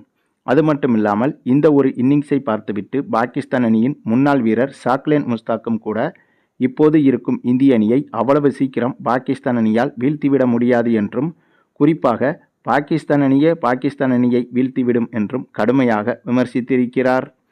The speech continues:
மேலும் இந்த ஆசிய கோப்பை தொடரை பொறுத்தவரையில் இந்திய அணிக்கு சவாலாக இருக்கும் அணிகள் என்றால் பாகிஸ்தான், ஸ்ரீலங்கா,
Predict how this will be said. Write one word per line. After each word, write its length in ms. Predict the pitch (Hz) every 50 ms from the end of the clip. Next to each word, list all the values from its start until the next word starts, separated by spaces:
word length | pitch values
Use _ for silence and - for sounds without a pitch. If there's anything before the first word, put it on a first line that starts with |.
| _ _ _ _ _ _ _ -
மேலும் 320 | 127 151 156 143 147 165 - _
இந்த 200 | - 123 127 123 110
ஆசிய 320 | - 120 143 147 - 156 151 143
கோப்பை 300 | - 139 123 - 131 127
தொடரை 320 | 127 131 120 123 120 120 117
பொறுத்தவரையில் 680 | 113 - 117 113 110 - 113 104 107 104 101 117 139 151 -
இந்திய 380 | - 123 127 135 147 147 131 113
அணிக்கு 280 | 107 101 - - 143 147 143 -
சவாலாக 500 | - 117 107 123 135 147 143 143 139 143
இருக்கும் 400 | 139 127 120 120 120 - 127 120 -
அணிகள் 340 | - 117 113 113 123 117 110
என்றால் 360 | 104 101 95 - 104 123 160 - _ _ _ _ _ _ -
பாகிஸ்தான், 600 | 117 123 131 - - 127 - - 117 113 131 139
ஸ்ரீலங்கா, 540 | - - - 131 131 127 120 110 110 113